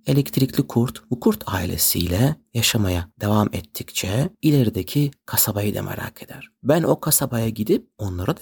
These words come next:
görmek istiyorum." der. "Ben hiç böyle şeyleri görmemiştim. Sadece yukarıdan kısa süreliğine görüyordum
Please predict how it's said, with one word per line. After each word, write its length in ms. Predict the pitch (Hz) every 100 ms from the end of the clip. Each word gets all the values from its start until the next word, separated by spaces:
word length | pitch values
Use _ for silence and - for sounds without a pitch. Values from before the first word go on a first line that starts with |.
| 359
görmek 320 | 294 160 -
istiyorum." 540 | - - 117 107 107
der. 200 | 104 98 - -
"Ben 360 | 104 131 151 -
hiç 320 | - 156 - -
böyle 240 | 131 135
şeyleri 480 | 120 123 110 107 104
görmemiştim. 800 | 110 302 381 311 175 - 110 98 -
Sadece 760 | - 180 165 110 98 147 277 -
yukarıdan 760 | 160 - 151 117 104 147 240 -
kısa 220 | - -
süreliğine 640 | - - 131 123 104 98 92
görüyordum 640 | 90 160 185 117 - 190